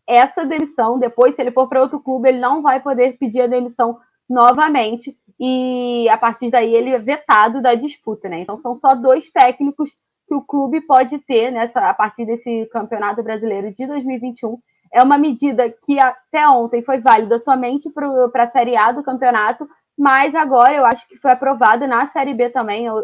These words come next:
hoje à tarde. Então, é uma mudança, assim, pro Campeonato Brasileiro em geral, é, promovida pela C B F, mas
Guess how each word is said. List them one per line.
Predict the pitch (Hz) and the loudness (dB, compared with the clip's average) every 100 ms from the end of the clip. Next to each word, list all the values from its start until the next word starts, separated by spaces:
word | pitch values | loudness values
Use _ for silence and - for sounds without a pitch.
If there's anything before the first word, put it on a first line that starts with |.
| - | -2
hoje | 226 226 | 0 0
à | 247 | -4
tarde. | 240 190 190 240 269 _ _ _ - | 2 2 4 0 -8 _ _ _ -10
Então, | 220 226 240 214 233 | -8 -4 0 0 2
é | 254 | 0
uma | 277 311 | 0 -2
mudança, | 285 285 302 | -2 -4 -6
assim, | 294 294 | -10 -10
pro | 320 | -8
Campeonato | 302 294 294 269 285 | -6 -4 -2 -2 -4
Brasileiro | 269 262 247 254 | -6 -4 -2 -2
em | 277 | -2
geral, | 247 233 208 202 285 _ - | -4 0 2 2 0 _ -10
é, | 196 190 | -8 -6
promovida | 226 220 220 226 240 | -6 -8 -6 -4 -4
pela | 240 226 | -4 -4
C | 233 | -6
B | 233 | 0
F, | 269 214 240 | 2 2 -4
mas | 339 330 226 285 | -6 -2 -2 -4